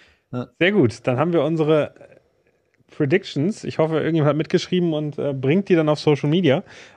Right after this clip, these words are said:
Aber da bin ich mir sehr sicher. Grüße an Luis da, äh, für, für den, für den Effort. Ich würd gerne noch mal ganz kurz sprechen, was jetzt noch kommt diese Woche. Also wir haben, ähm, am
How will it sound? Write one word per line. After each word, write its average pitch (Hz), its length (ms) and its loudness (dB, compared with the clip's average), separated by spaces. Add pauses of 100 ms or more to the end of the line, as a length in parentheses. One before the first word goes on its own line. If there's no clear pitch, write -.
Aber 123 120 2
da 127 60 4
bin 131 100 -4
ich 131 100 -4
mir 131 100 4
sehr 127 120 4
sicher. 143 300 2 (440)
Grüße 143 320 4
an 123 140 2
Luis 135 280 6
da, 113 560 0
äh, - 20 -4 (220)
für, 123 460 0
für 131 220 -4
den, 123 460 -2
für - 120 -6
den 131 140 0
Effort. 143 340 -2 (1080)
Ich 147 140 -6
würd 196 160 2
gerne 190 160 2
noch 180 80 2
mal 180 100 4
ganz 185 160 2
kurz 180 120 0
sprechen, 175 300 0
was 165 100 4
jetzt 165 180 0
noch - 220 -2
kommt 160 440 -2
diese 120 200 2
Woche. 110 200 2
Also 107 220 0
wir 127 100 4
haben, 156 240 0
ähm, 143 400 0 (480)
am 147 320 0